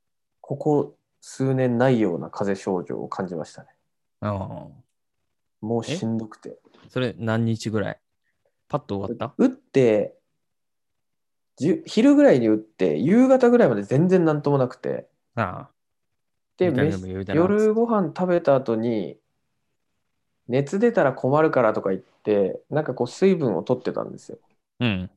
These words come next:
Speaker 1: 多めに。でもなんもないなと思って布団に早めに入ったんですよ。
Speaker 2: うん。
Speaker 1: そしたらなんかそこからだんだん体熱くなってきて、
Speaker 2: うん。
Speaker 1: めちゃくちゃだるくなってきて、
Speaker 2: うん。
Speaker 1: あ、これやばいなってなって。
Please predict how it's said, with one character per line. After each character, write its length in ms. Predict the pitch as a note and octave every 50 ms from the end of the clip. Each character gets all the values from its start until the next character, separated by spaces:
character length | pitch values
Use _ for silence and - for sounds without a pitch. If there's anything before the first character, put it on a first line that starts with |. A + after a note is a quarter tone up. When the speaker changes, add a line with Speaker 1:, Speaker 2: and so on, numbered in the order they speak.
| _ _ _ _ _ _
Speaker 1:
多 140 | A2 G#2+ G#2
め 140 | G#2 G2+
に。 220 | G#2 G2+ - - - _ _ _ _ _ _ _ _ _
で 60 | _ C#3+
も 60 | C3
な 140 | B2+ C#3 D#3
ん 80 | F3
も 80 | F#3 F#3+
な 160 | G3 G#3 G#3
い 60 | F#3+
な 180 | E3 E3+ E3+ E3
と 100 | E3 C#3+
思 120 | C3+ B2+ B2
っ 160 | - - _
て 100 | - B2+
布 100 | B2+ -
団 260 | - D3+ D#3 D#3 D#3
に 120 | D#3 D3+ D3+
早 220 | D3 D3 C#3+ D3
め 80 | C#3+ C#3
に 80 | C#3
入 120 | C3 C3 B2+
っ 60 | B2+
た 100 | - -
ん 60 | -
で 60 | -
す 120 | _ - -
よ。 140 | - - _ _ _ _ _ _
Speaker 2:
う 80 | - A#2+
ん。 280 | A#2 G#2 F#2 F2 - - _ _ _ _ _ _ _ _ _ _ _ _ _ _ _ _ _ _ _ _ _ _ _ _ _ _ _ _ _ _ _ _ _ _ _ _ _ _ _
Speaker 1:
そ 60 | -
し 20 |
た 60 | -
ら 60 | E3 D3
な 60 | D3
ん 20 | C#3
か 80 | C#3
そ 120 | C3 - C#3
こ 140 | C#3+ D#3
か 120 | - - E3+
ら 320 | D#3+ D3+ C3 A2 - - _
だ 80 | - C#3
ん 100 | D3+ D#3
だ 100 | E3 D#3
ん 40 |
体 300 | D3 - C#3+ C#3+ D3+ D#3
熱 160 | D#3 D3+ D#3 -
く 100 | - A#2
な 60 | A2
っ 100 | G#2+ -
て 80 | -
き 100 | F#2+ -
て、 340 | _ _ D#2 E2 - - - _ _ _ _ _ _ _ _ -
Speaker 2:
う 40 |
ん。 20 | A2
Speaker 1:
め 40 | G2
ち 40 | -
ゃ 40 | D#3+
く 60 | -
ち 80 | -
ゃ 40 | D3
だ 100 | C3+ C#3+
る 100 | D3 D3
く 80 | C#3 C3
な 80 | A2+
っ 60 | G2+ -
て 100 | - -
き 80 | -
て、 260 | _ - C#2 B1+ - - _ _ _ _ _ _ -
Speaker 2:
う 60 | A#2
ん。 120 | G#2+ F#2 E2+ F#2 - _ _ _ - - - - - _ _ _ _ _
Speaker 1:
あ、 140 | - D#3+ C#3+
こ 180 | C#3+ - - D3+
れ 60 | C#3
や 160 | A2+ A2 A2+
ば 160 | A2+ D3 D#3+
い 60 | C#3
な 80 | G#2 F#2+
っ 80 | F#2+ -
て 100 | - C2
な 60 | E2+
っ 100 | G2 _
て。 260 | _ - C2 B1+ -